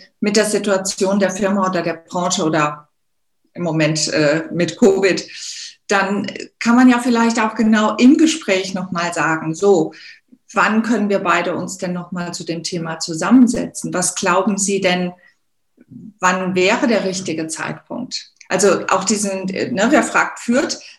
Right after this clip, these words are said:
den, den Ball noch mal zurückspielen und sagen, „Okay, du, mein Vorgesetzter, ich hätte jetzt gerne von dir auch eine Antwort da drauf.“ Ähm, dass man nicht einfach nur frustriert rausgeht, sondern dass man versucht,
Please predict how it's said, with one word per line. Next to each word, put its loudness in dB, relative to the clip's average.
den, 0
den 4
Ball 2
noch 0
mal 4
zurückspielen 0
und -2
sagen, -2
„Okay, -2
du, -2
mein -4
Vorgesetzter, -2
ich -6
hätte -2
jetzt -2
gerne -2
von -8
dir 2
auch -6
eine -6
Antwort -8
da -6
drauf.“ -8
Ähm, -4
dass -2
man 0
nicht -2
einfach -2
nur 6
frustriert 0
rausgeht, 0
sondern -2
dass -6
man -8
versucht, 0